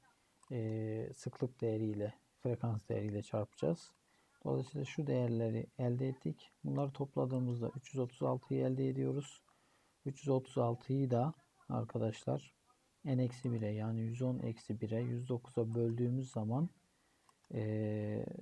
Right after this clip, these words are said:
şöyle formülden bir değer elde edeceğiz. Bu değerin karekökünü alacağız. Daha doğrusu o elde edeceğimiz değer aslında üç nokta sıfır sekiz olacak. Bu varyans değerini veriyor bize zaten. Bunun karekökünü aldığımız zaman da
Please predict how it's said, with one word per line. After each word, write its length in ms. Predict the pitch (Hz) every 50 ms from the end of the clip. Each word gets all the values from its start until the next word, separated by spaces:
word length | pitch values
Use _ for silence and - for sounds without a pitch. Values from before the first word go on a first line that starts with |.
| - - - _
şöyle 640 | - - - - - - - 127 123 117 113 113
formülden 720 | 113 - 123 120 120 117 117 110 110 110 113 113 120 151 151 - _ _ _ _ _ _ _ _ _ _ _ _ _ _ _ _ _ _ _ _ _ _ _ _ _ _ _ _
bir 180 | 135 131 127 123
değer 220 | 120 120 127 131
elde 320 | 147 147 143 139 139 143
edeceğiz. 380 | 143 139 139 151 151 147 139 143
Bu 100 | 151 143
değerin 300 | 139 143 139 151 165 156
karekökünü 640 | - - - 139 143 143 - - 117 - - 117 110
alacağız. 580 | 104 104 107 107 113 120 135 143 - - - - _ _ _ _ _ -
Daha 180 | 143 131 131
doğrusu 300 | 131 135 131 127 - -
o 120 | 131 127 131
elde 320 | 131 127 123 123 131 131
edeceğimiz 440 | 131 127 131 - 127 127 131 127 127
değer 160 | 123 123 123
aslında 480 | 120 120 123 - - - 123 123 127 - -
üç 200 | 147 135 - -
nokta 260 | 117 113 113 - 120
sıfır 240 | - - - - -
sekiz 340 | - - 110 123 - 131
olacak. 460 | 131 127 127 135 - 147 156 - - _ _ _ _ _ _ _ _ _ _ _ -
Bu 400 | 139 131 131 - - - - - _
varyans 540 | - 147 127 117 120 117 123 127 123 - -
değerini 320 | - 113 110 104 104 104 104
veriyor 280 | 104 104 113 131 139
bize 180 | 139 135 135 131
zaten. 440 | 135 139 131 127 - 147 139 131 127
Bunun 140 | 131 131
karekökünü 520 | 123 - - 127 123 123 123 120 - - 113
aldığımız 440 | 110 110 110 110 110 110 110 107 110
zaman 360 | - 104 107 104 101 101 113
da 140 | 147 165